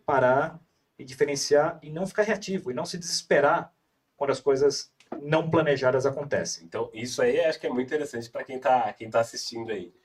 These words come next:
Speaker 2: Então, é mesmo se colocar em situações que vo-,
Speaker 1: Total.
Speaker 2: você vai, vai ser desafiado ali, mano. Que é um pouco do que você fez também na movimentação de carreira aí.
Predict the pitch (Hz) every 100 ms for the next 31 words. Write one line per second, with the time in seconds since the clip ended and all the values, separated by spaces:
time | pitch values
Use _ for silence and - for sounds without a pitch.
0 | _ 110 110 139 170 190 165 120 143 151
1 | 151 170 185 180 - 190 180 156 - 143
2 | 160 277 - - 147 156 156 147 - -
3 | 143 185 - 180 175 180 170 156 147 160
4 | 156 143 147 175 170 123 - _ _ _
5 | _ 127 147 151 165 165 160 165 151 160
6 | - 104 104 95 90 - - 127 127 160
7 | 160 170 160 151 143 143 143 139 135 139
8 | 135 123 127 123 131 117 110 117 98 107
9 | 117 120 107 98